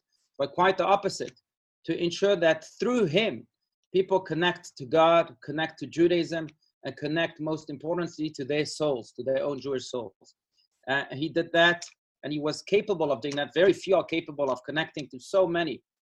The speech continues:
from so many different places, from so many different intellectual and cultural backgrounds. Rabbi Steinsaltz was successful in doing that because he himself was a Renaissance man.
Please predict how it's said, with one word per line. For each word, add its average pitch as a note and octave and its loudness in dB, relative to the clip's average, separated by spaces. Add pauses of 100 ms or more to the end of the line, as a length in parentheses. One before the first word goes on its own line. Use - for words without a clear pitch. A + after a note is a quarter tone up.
(180)
from D3 -2
so G3 4
many F#3+ 0
different E3+ -4
places, D#3 -6
from C3+ -12
so G3 2
many G3 0
different F3 -2
intellectual F3 -4 (300)
and D3+ -4
cultural E3+ 0
backgrounds. D3+ 0 (340)
Rabbi D3 0
Steinsaltz F#3+ 0
was D#3 -10
successful E3 -4
in D3 -4
doing D#3+ -2
that D#3+ 0
because E3 -2
he A3 2
himself G3 4 (420)
was D3 -2
a D3 2
Renaissance E3+ 4
man. D#3 2